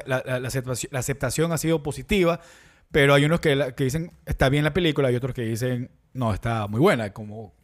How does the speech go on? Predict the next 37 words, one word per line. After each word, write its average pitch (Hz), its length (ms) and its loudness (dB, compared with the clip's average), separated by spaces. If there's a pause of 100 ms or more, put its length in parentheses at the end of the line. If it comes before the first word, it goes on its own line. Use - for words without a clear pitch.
lo 127 140 -2
considero 110 340 2
yo. 156 240 6 (460)
Eh, 107 800 2 (440)
me 135 120 -4
parece 131 220 2
que 127 520 2 (380)
me 139 300 -2
hizo, 151 480 4
me 151 120 4
sorprendió 147 640 6
de 156 100 4
que 139 80 0
me 139 100 4
hizo 139 160 4
reír, 143 420 2
tuvo 139 240 4
un 135 100 -2
final 131 300 -2
que 127 100 -2
no 127 80 -4
me 135 100 0
lo 135 60 2
esperaba. 139 680 2 (420)
Me 135 140 0
gustó 127 300 4
como, 135 260 2
como, 131 540 2
me 135 100 2
gustó, 143 320 4
eh, 139 420 -2
eh, 127 40 -8
la 131 120 0
actuación 135 440 0
de 151 60 2
esta 139 160 -4
persona. 156 640 2